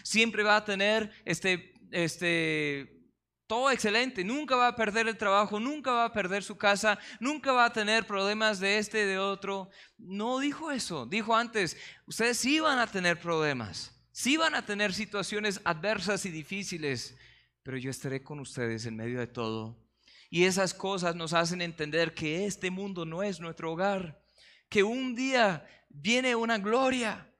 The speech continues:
un día vendremos a estar con el Señor y un día, wow, ya no habrá más muerte, ya no habrá más dolor, ya no habrá más aflicción y persecución. Estaremos con Él eternamente.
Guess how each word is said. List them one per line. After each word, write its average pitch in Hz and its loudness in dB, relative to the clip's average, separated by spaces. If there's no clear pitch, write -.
un 262 -4
día 262 2
vendremos 214 0
a 214 2
estar 247 0
con 226 -2
el 202 0
Señor 196 -2
y 208 -2
un 269 -2
día, 269 0
wow, 262 4
ya 285 4
no 285 4
habrá 233 6
más 214 2
muerte, 175 0
ya 269 4
no 285 0
habrá 233 4
más 220 -2
dolor, 190 -2
ya 165 -4
no 175 -4
habrá 160 0
más 156 -4
aflicción 160 -4
y 156 -6
persecución. 147 -6
Estaremos 131 -8
con 120 -10
Él 120 -10
eternamente. 104 -12